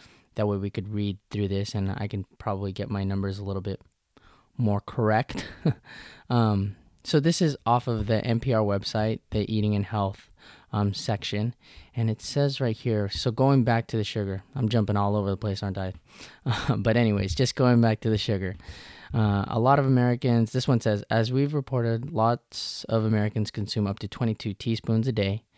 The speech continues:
To meet new ten percent target, they need to cut their sugar intake by nearly half to no more than twelve teaspoons a day on a two thousand calorie diet." So there you go. Um,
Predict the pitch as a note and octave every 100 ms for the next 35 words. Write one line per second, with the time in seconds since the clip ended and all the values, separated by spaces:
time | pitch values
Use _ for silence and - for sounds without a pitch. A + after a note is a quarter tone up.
0 | _ - B2+ A#2 A2 A#2+ - _ - -
1 | B2 A#2+ B2 B2 - - - C3+ G#2 G2+
2 | - - - A#2 A#2+ - A#2+ B2 - A#2
3 | - A2+ A2+ G#2+ G#2+ A2 - G#2 G2 G#2
4 | G#2 G2 - - A2 A#2 - - - -
5 | A2+ A2+ A2+ G#2+ G2+ F#2+ - A#2+ A2+ A2+
6 | G2 G#2 F#2+ G2 G#2 G2+ - - - A#2
7 | A2 - B2 G#2+ G2+ G2+ - G2+ F#2+ F2
8 | G2 F#2+ F#2+ - - _ - - F#2+ G2+
9 | - _ _ - - - - - G#2+ G2+
10 | F2 G#2 G2+ F#2+ - _ _ _ _ _
11 | - _ _ _ _ _ _ - - G2+
12 | G2 G2 F#2+